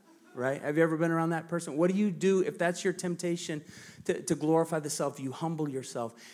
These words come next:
you repent, you deflect praise, and you find everyone else that you can honor and make them the hero of the story. You have to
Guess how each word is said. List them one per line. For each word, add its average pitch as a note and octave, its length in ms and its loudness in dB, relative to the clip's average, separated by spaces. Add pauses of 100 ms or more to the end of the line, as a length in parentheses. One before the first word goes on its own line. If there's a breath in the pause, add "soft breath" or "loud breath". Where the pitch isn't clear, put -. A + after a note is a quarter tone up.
(100)
you D3+ 140 2
repent, D3+ 500 0
you C#3+ 100 -2
deflect D#3+ 640 -4
praise, C3+ 400 -2
and C3 120 -2
you C3 120 -2
find D#3+ 600 0
everyone D#3 480 2
else B2+ 340 -6
that - 180 -10
you B2 100 -8
can B2 200 -8
honor B2 320 -6
and A#2 240 -6
make A2+ 320 -6
them A#2+ 320 0
the A2+ 80 -6
hero G#2 400 -4
of G2 100 -8
the F#2+ 80 -12
story. G2+ 320 0
You B2 140 0
have D3 160 -4
to D3+ 80 -4